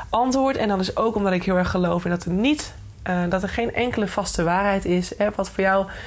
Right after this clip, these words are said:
authenticiteit betekent, kan voor mij ook weer een hele andere definitie hebben. Dus bepaal voor jezelf of je dit authentiek genoeg vindt, ja of nee.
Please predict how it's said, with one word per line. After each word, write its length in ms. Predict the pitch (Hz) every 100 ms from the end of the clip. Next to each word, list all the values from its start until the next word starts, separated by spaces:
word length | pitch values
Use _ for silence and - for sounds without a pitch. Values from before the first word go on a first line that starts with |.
| - -
authenticiteit 720 | 208 202 190 190 190 190 185
betekent, 420 | 180 180 170 170
kan 160 | 170 175
voor 100 | 175
mij 140 | 175
ook 80 | 175
weer 140 | 175 180
een 60 |
hele 200 | 175 180
andere 320 | - 262 277 247
definitie 540 | 208 196 190 - 185
hebben. 320 | 180 165 185 - - - -
Dus 200 | - 202
bepaal 400 | 185 180 220 247
voor 140 | 247 208
jezelf 380 | 185 180 196
of 120 | 196 180
je 120 | 175
dit 180 | 175 -
authentiek 500 | 180 175 165 214 -
genoeg 280 | 175 214
vindt, 240 | - 185 180
ja 120 | -
of 140 | 180 175
nee. 300 | 175 -